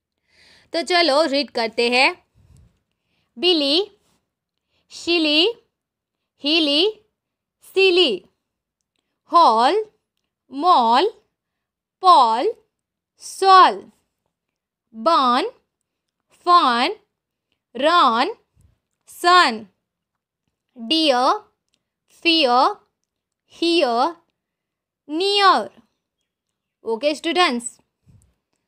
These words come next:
तो यहाँ पर हमने सारे वर्ड रीड कर दिए। अभी आगे देखते हैं। See next, language in use, language in use, ये ना, यानी कि ये थोड़ा ग्रामर का सेक्शन है।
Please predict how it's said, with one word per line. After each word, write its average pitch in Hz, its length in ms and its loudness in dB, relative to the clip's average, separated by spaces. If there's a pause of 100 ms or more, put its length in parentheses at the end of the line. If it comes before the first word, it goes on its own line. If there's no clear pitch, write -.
(340)
तो 240 60 -6
यहाँ 233 360 -2
पर 240 100 -2
हमने 233 260 -4
सारे 214 300 -2
वर्ड 202 260 -8
रीड 220 180 -4
कर 254 160 -4
दिए। 285 480 0 (480)
अभी 226 240 -6
आगे 220 320 -2
देखते 247 380 2
हैं। 294 240 2 (1700)
See 262 160 -8
next, 240 520 -2 (1300)
language 269 600 0
in 359 380 0
use, 240 320 -2 (920)
language 262 580 0
in 330 300 -2
use, 226 320 -4
ये 214 120 -10
ना, 214 160 -6
यानी 226 420 -2
कि 294 100 -6
ये 233 240 0
थोड़ा 240 300 0
ग्रामर 220 440 -4
का 226 140 -4
सेक्शन 240 480 -4
है। 277 320 0